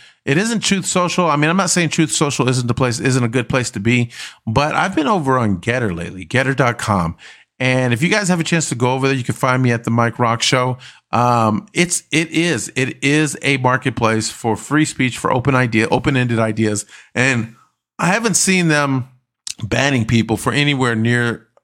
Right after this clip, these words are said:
uh, the same reasons that they've, that Twitter and Facebook has been banning other people. So if you get a chance, join Gettr. Sh-, let's show some support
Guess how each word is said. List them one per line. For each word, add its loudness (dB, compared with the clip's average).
uh, 0
the -4
same 0
reasons 0
that -2
they've, -2
that -2
Twitter -2
and -4
Facebook 0
has -2
been 0
banning 0
other -2
people. 0
So 2
if 0
you 2
get -2
a 2
chance, 0
join 0
Gettr. 0
Sh-, -2
let's 0
show 0
some 0
support -2